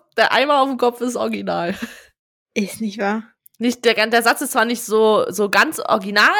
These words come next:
Speaker 1: aber, ähm,
Speaker 2: Ja.
Speaker 1: äh, der Eimer auf dem Kopf ist sinngemäß richtig.
Speaker 2: <laughs> Sinngemäß? Wenn ich das höre. Bestimmt so Eimer saufen.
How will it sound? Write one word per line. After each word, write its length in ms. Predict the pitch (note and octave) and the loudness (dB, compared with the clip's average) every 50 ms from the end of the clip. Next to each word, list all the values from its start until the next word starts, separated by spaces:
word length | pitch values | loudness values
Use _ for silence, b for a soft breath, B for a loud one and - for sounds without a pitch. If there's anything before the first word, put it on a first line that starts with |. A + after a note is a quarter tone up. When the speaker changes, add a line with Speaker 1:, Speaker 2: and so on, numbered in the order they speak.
| G#4+ - | -2 -2
Speaker 1:
aber, 520 | - C4+ C4+ D4 D4+ D4+ D4+ D4 C#4+ C#4 - | -2 -4 -2 -2 -2 -2 0 0 -2 -2 -2
ähm, 240 | - A#3 B3 B3 B3 | 0 2 2 4 6
Speaker 2:
Ja. 220 | B3 A#3 A#3 A#3+ B3+ | 6 6 6 4 2
Speaker 1:
äh, 220 | B3+ A#3+ A#3 - | 0 0 -2 -2
der 180 | G#3 A#3 G#3+ - | -2 0 2 2
Eimer 220 | F#3+ B3 C4+ C4+ | 2 2 2 2
auf 80 | B3 B3 | 0 0
dem 80 | B3+ A3+ | -2 -2
Kopf 240 | - B3+ B3 B3 | -2 -2 -2 -2
ist 140 | - A3 - | -6 -12 -8
sinngemäß 960 | - A3 A#3 A#3+ A#3+ A#3+ A#3 G#3+ G3 - - G3+ - G#3+ G#3 G#3 G#3+ G#3+ - | -6 -4 -4 -4 -4 -6 -6 -8 -10 -14 -12 -8 -6 -6 -4 -4 -4 -4 -6
richtig. 320 | - E3+ - - C#3+ - _ _ _ _ _ _ _ _ - | -8 -10 -10 -10 -16 -16 _ _ _ _ _ _ _ _ 0
Speaker 2:
<laughs> 640 | B4+ A4 F4 - - - - - - - - - _ | 0 0 0 0 -6 -14 -16 -18 -18 -20 -20 -20 _
Sinngemäß? 1300 | _ - - - - F4 E4+ F#4 F#4+ F#4+ F4 E4+ D#4+ D4+ D4 C#4+ D#4 F4+ A4 B4 B4+ - - - - _ _ _ | _ -20 -14 -10 -6 -4 -4 -2 -2 -2 -4 -4 -6 -6 -6 -6 -6 -6 -6 -8 -10 -10 -12 -14 -16 _ _ _
Wenn 120 | - - F4+ | -4 -2 0
ich 120 | F4+ F4+ | 0 2
das 240 | - - G3+ B3 A3 | 4 2 2 2 0
höre. 880 | A4+ A4+ A4+ A#4 A#4+ A#4 A#4 A#4 A4 A4+ A#4 A#4 - _ _ - A4 A4 B B B B B B B B B B B B B B _ _ _ _ _ _ _ _ _ _ _ _ - | -4 -4 -4 -4 -2 -2 -2 -2 -4 -4 -6 -8 -12 _ _ -2 -2 -2 B B B B B B B B B B B B B B _ _ _ _ _ _ _ _ _ _ _ _ -18
Bestimmt 280 | - - - D4 D4 | -10 -6 -4 -2 -2
so 80 | C#4+ C4+ | -2 -2
Eimer 400 | - - A#3 B3+ C#4+ D4+ D4+ C4 | 0 0 2 2 2 2 2 2
saufen. 600 | A3+ A3+ G#3 G#3 G#3+ A#3 B3 - B3+ B3 C4+ F4 | 2 2 0 2 2 0 -2 -4 -8 -10 -8 -10